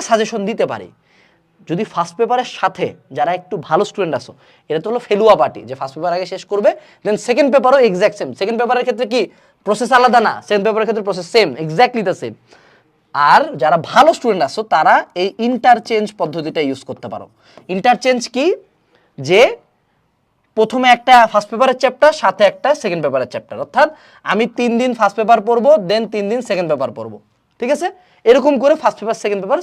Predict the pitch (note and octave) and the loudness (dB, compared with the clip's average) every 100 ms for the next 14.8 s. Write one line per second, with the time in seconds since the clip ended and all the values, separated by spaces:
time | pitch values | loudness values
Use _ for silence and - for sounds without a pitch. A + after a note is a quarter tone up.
0 | B3 G#3+ G3 F3+ E3+ E3 B3+ G#4+ _ _ | -4 -4 -4 -6 -8 -6 -6 -6 _ _
1 | - G3+ C#3+ A2 _ _ _ - B3+ C4 | -12 -8 -8 -10 _ _ _ -2 2 6
2 | A#3+ C4+ D4 - C#4 C4+ - C4 A3 F3+ | 8 8 6 2 0 0 0 -2 -2 -4
3 | F3 F#3 - _ _ _ _ - A#3+ B3+ | -2 -4 -6 _ _ _ _ 0 2 2
4 | - C4+ A#3+ A#3+ A#3 A#3+ A#3+ - C4 B3 | 0 2 2 2 -4 -2 -4 -2 -2 0
5 | B3 A#3 B3+ C4 C#4+ B3 A3 - F#3 G3 | -2 -2 -2 0 -2 -4 -8 -8 -2 -2
6 | - A3 A#3+ C4+ E4+ - - G#3 A3+ A3 | 0 2 4 2 0 -14 -10 -6 -2 -2
7 | G#3 G3+ F#3 - D#3+ C#3+ D#3 C#3+ B2 A#2 | -2 -6 -6 -2 -4 -2 -6 -6 -8 -12
8 | A2 _ - G3+ A3 B3+ C4+ C4 A#3+ B3 | -14 _ -8 -6 -2 0 2 4 4 4
9 | B3 B3 - G3 G3 A3+ G#3 G#3 A#3 A#3 | 2 -2 -12 -8 -6 -6 -6 -6 -4 -2
10 | G#3 A#3 C#4+ D#4 _ _ - A#3 A3 A#3 | -2 -2 -2 -4 _ _ -4 -4 -2 -6
11 | F3+ G3+ A3 G3 G3 E3+ E3 D#3 - D#3+ | -4 -2 -2 -2 -6 -2 0 -2 -4 -10
12 | C#3+ C3+ C#3+ D3+ B2+ A#2+ C3 A3 G3+ - | -8 -8 -8 -8 -8 -8 -8 -8 -10 0
13 | G#3+ F#3+ G3 D4+ D4+ _ _ - C4 C4+ | 0 2 2 2 0 _ _ 2 2 4
14 | C4 E3+ A#2 - G#3 - F3 - | 2 2 -2 -4 -6 -4 -6 -6